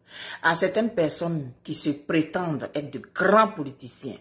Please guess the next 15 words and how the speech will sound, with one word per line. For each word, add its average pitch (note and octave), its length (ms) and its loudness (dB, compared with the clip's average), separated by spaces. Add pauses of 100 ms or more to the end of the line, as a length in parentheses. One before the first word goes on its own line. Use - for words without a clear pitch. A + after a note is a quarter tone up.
(800)
de D3 160 4
grands F#3 300 2
politologues D#3 920 2 (240)
et D3 120 -2
de C3+ 120 -6
quoi D#3+ 300 0
quoi. C#3 300 -2 (420)
C'est - 160 -4
à A#2 40 -4
ces C3+ 140 -6
personnes-là C3+ 440 -4
que B2 100 -14
je G#2 60 -10
vais G#2+ 100 -8
répondre. G2+ 420 -12